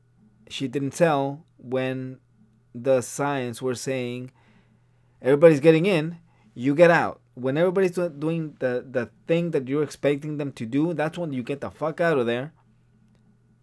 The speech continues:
And then, you know, the, the, the thing's gonna drop. Any asset, any asset, not just Bitcoin, any asset. So don't get greedy.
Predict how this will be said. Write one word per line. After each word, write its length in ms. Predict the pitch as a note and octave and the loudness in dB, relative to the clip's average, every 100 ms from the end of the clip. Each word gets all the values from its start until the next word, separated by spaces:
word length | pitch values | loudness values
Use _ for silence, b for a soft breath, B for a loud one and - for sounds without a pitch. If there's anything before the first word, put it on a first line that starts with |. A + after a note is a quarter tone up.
| _ _ | _ _
And 240 | C3 C3 | -4 0
then, 480 | C3+ D#3+ C#3 C3+ B2+ | 4 4 2 -4 -10
you 140 | C3 C3+ | -6 -4
know, 180 | B2+ B2 | -4 -4
the, 240 | B2 A#2 A#2+ _ | -6 -6 -12 _
the, 280 | B2+ A#2+ A#2+ | -6 -6 -6
the 100 | B2+ | -10
thing's 260 | A#2+ C#3 B2 | -8 -8 -6
gonna 220 | C#3 A#2+ | -8 -8
drop. 320 | G2+ A2 F2+ - _ _ _ _ _ _ _ | -6 -8 -8 -14 _ _ _ _ _ _ _
Any 260 | C3+ D3 D3 | -2 0 0
asset, 460 | B2+ A2+ - F2 - _ | 0 -4 -6 -12 -12 _
any 340 | C3+ D3 C#3 B2 | -2 0 0 -2
asset, 280 | G#2 G2+ | -4 -8
not 180 | G#2 B2+ | -10 -10
just 240 | D3 D3+ - | -10 -12 -8
Bitcoin, 460 | A2+ A2+ A2+ A#2+ | -8 -8 -12 -12
any 300 | C3 C#3 C#3 | -8 -4 -4
asset. 380 | A#2+ F#2 - D#2 _ _ b b b b b b b b | -4 -8 -12 -18 _ _ b b b b b b b b
So 640 | - - C3+ C3 C3 C3 - _ _ _ | -20 -4 2 4 2 0 -8 _ _ _
don't 160 | C#3+ | -2
get 180 | D#3 D#3+ | 0 -2
greedy. 440 | C3 D3 A#2+ G#2 | 2 2 2 -4